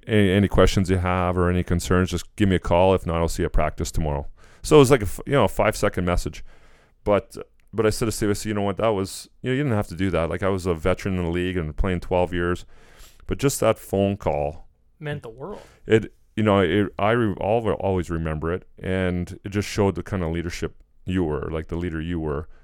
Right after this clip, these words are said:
Speaker 1: for the team to just welcome me to the team. It was, it was so, so cool. And the, and Stevie was like, he, he, he didn't remember 'cause it was like, it wasn't,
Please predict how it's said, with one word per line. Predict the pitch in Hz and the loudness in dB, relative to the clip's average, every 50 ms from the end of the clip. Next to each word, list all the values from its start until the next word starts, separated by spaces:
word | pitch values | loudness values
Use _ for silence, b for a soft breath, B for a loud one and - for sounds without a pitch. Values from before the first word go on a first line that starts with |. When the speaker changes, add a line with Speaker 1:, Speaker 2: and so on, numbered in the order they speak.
| - - - - | -20 -20 -10 -4
Speaker 1:
for | - 90 | -2 -2
the | 80 80 - | -2 -2 -6
team | - - 95 82 82 82 | -6 -4 -4 -4 -4 -4
to | 78 82 76 73 76 | -4 -4 -4 -4 -6
just | 73 - - 85 - - | -6 -8 -10 -6 -2 0
welcome | 87 82 82 - - 85 | 0 0 0 -2 -4 -6
me | 82 82 | -6 -6
to | 80 82 | -6 -8
the | 73 | -10
team. | - - - 80 78 80 | -10 -8 -8 -6 -6 -4
It | 80 | -6
was, | 82 78 - | -6 -6 -6
it | 85 | -4
was | 92 87 - | -4 -4 -2
so, | - - 110 98 95 92 90 - - - _ - _ _ | 2 2 4 4 4 4 2 0 -4 -12 _ -20 _ _
so | - - - 127 107 | -8 0 2 2 2
cool. | - - - 107 92 85 82 | 2 2 2 4 4 4 2
And | 82 85 | 0 -2
the, | 85 78 76 B B B B B B B B B B B B | -6 -6 -8 B B B B B B B B B B B B
and | - 107 - | -2 0 2
Stevie | - 151 147 139 135 | 6 6 6 6 6
was | 113 110 | 4 4
like, | 117 110 - - - - - | 4 2 2 0 -10 -16 -10
he, | 113 113 123 127 120 127 127 139 143 143 | -4 -2 0 2 2 4 4 4 4 4
he, | 131 143 143 - - | 4 4 2 0 0
he | - 110 - 131 131 | -6 -4 -2 0 4
didn't | 131 120 98 87 | 4 4 4 4
remember | 87 85 82 80 78 76 82 90 - - - - - - | 4 2 2 2 0 0 -2 -2 -4 -6 -14 -16 -4 4
'cause | - 127 117 101 | 6 6 6 6
it | 117 120 | 6 6
was | 117 117 104 120 | 6 4 4 4
like, | 131 120 117 | 2 2 2
it | 113 - 147 | 0 2 6
wasn't, | 147 127 110 117 - 104 98 | 6 6 4 2 -4 -8 -14